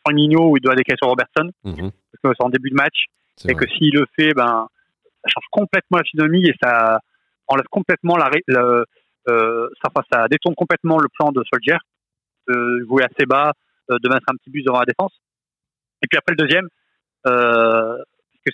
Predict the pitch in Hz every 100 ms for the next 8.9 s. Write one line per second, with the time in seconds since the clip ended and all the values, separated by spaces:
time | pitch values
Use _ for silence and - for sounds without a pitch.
0 | - - 135 127 151 143 127 - - 135
1 | - - - 147 143 - 135 127 117 165
2 | 165 - _ _ _ - 120 - 127 139
3 | 151 139 139 135 147 156 _ _ _ _
4 | _ _ _ _ _ _ _ _ - 123
5 | 113 120 - - 127 - 151 147 - -
6 | 139 135 160 - 143 - - 165 156 147
7 | 143 135 135 131 135 147 175 165 123 117
8 | 113 113 120 135 - 131 147 135